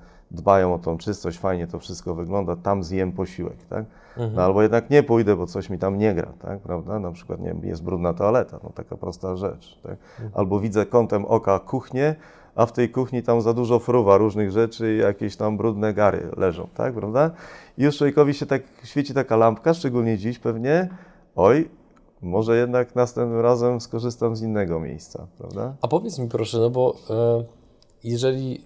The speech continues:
Speaker 2: e, tak faktycznie jest, bo o czym też niejednokrotnie słyszałem, że właśnie suszarki w toaletach są wylęgarnią bakterii, to dlaczego pomimo tego one są tak szeroko stosowane?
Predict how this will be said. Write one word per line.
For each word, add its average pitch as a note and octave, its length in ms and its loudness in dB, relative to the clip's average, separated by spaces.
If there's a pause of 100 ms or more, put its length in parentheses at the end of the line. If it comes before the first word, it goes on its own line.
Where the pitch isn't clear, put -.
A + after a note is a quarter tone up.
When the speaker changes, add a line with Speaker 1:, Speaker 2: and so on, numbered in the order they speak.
(100)
Speaker 2:
e, A2 360 -4
tak A#2 160 0
faktycznie - 500 -6
jest, G2 300 0
bo G#2 80 -4
o A2 60 -2
czym A2+ 160 -6
też A2 200 -4
niejednokrotnie A2 520 -6
słyszałem, G2 420 -4
że G2+ 100 -8
właśnie G#2+ 440 -2
suszarki A2 720 -2
w - 80 -14
toaletach G#2 560 0 (400)
są A2+ 360 0 (180)
wylęgarnią A2+ 640 2
bakterii, G2+ 560 -2 (400)
to A2+ 140 0 (360)
dlaczego D#3+ 480 2
pomimo C3 600 2
tego A#2+ 340 2
one B2 140 0
są A#2 160 -6
tak A#2+ 160 -2
szeroko A#2 380 -4
stosowane? F2+ 580 -6